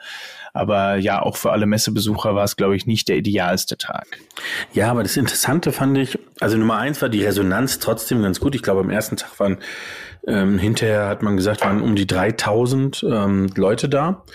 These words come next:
Speaker 2: Und, äh, was ich ganz interessant fand, war, äh, das ist ja, äh, wie gesagt, ich wohne in Bayern, ja, äh,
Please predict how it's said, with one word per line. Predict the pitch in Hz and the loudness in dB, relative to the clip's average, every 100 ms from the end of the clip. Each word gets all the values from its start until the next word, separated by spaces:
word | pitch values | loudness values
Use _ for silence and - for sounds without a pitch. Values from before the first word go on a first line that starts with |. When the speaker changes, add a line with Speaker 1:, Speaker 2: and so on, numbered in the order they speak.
| - - - - - - | -16 -14 -12 -14 -16 -10
Speaker 2:
Und, | - 113 104 101 - | 0 2 4 2 2
äh, | 117 110 107 107 | 2 4 2 0
was | 117 98 - | -2 -2 -2
ich | 127 | -2
ganz | - 101 | -2 0
interessant | 117 107 - 120 151 | 0 0 0 0 0
fand, | - 131 - | 0 -2 0
war, | 113 120 127 - - | 0 2 -2 -6 -2
äh, | 98 98 104 | 2 2 2
das | - 95 | 0 -4
ist | 127 | -2
ja, | 117 | 0
äh, | 104 113 107 101 95 | 2 2 2 2 2
wie | 101 | 0
gesagt, | 104 110 104 | 0 -2 -2
ich | - | -2
wohne | 101 98 | 0 2
in | 87 | 2
Bayern, | 78 92 135 190 - 196 | 2 2 2 0 -2 -4
ja, | 98 | 0
äh, | 123 | 2